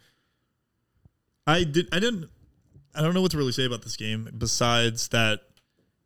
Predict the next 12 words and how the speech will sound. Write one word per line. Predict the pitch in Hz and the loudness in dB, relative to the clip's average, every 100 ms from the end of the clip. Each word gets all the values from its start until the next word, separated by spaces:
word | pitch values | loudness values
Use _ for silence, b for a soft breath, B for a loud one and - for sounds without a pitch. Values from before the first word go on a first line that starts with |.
| _ - _ - | _ -20 _ 0
a | 131 | 0
team | - 160 180 170 | 0 -2 0 0
at | 143 143 | 0 -2
home | 120 123 131 143 156 151 - B B B | -4 -2 0 0 -2 -6 -14 B B B
that's | - 120 - - | 0 2 0 -6
the | 123 - | -6 0
underdog | 127 127 131 131 123 | 0 2 0 0 -2
by | 110 110 - - | -4 -6 -6 0
double | - 123 | 0 0
digits | 117 113 110 | -4 -4 -4
is | 107 104 | -4 -2
insane. | 101 - 101 139 | -2 -4 -6 -8